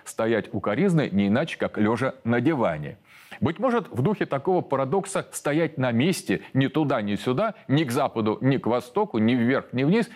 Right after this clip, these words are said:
и есть наш особый русский путь? Честно говоря, не думаю. Скорее всего, просто это затянувшаяся пауза,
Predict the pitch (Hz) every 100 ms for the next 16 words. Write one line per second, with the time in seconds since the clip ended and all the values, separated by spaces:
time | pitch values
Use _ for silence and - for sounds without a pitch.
0 | - 160 120 120 226 - 156 190 - 160
1 | 143 190 156 170 180 156 - 165 - 247
2 | - _ _ - 190 262 185 127 170 104
3 | 143 113 131 92 76 - - 101 127 98
4 | 101 185 - - - 143 190 - - 110
5 | - 80 - 95 - 82 98 139 147 135
6 | - 127 - 95 82 80 78